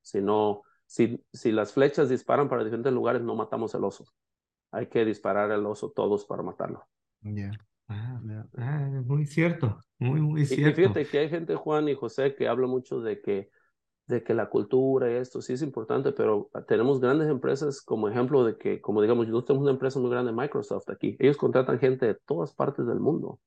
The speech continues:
Speaker 1: diferentes colores, sabores, religiones, pero al final de cuentas tienen una meta en común todos, que
Speaker 3: Sí.
Speaker 1: hay que respetar cómo es cada persona, siempre y cuando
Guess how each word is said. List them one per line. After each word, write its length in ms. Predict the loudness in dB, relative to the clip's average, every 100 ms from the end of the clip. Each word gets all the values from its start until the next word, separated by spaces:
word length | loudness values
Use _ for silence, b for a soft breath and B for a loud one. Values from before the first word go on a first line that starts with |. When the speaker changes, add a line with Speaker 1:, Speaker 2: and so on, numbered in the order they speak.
| -8
Speaker 1:
diferentes 600 | -2 0 0 -2 -2 -6 -10 _ _ _ _ _ -20 -20 _
colores, 580 | -2 0 2 2 0 -2
sabores, 640 | -6 -4 -2 0 0 -2 _ b b b -6
religiones, 1000 | -2 0 0 4 4 4 2 -2 -8 _
pero 160 | -2 0
al 60 |
final 180 | 2 2
de 80 | 2
cuentas 300 | 2 0 -2
tienen 280 | 2 2 2
una 140 | 0 -2
meta 240 | -2 -4
en 80 | -6
común 340 | -4 -4 -4
todos, 480 | 0 0 -2 -12 _ _ _ _ -8
que 80 | 0
Speaker 3:
Sí. 0 |
Speaker 1:
hay 100 | 0
que 120 | 2
respetar 640 | 0 -2 -4 -8 -2 -2 -2
cómo 180 | -4
es 80 | -4
cada 200 | -4 -2
persona, 380 | -4 -4 -2 -2
siempre 380 | 2 2 4 0
y 40 |
cuando 500 | 2 0 2 2 0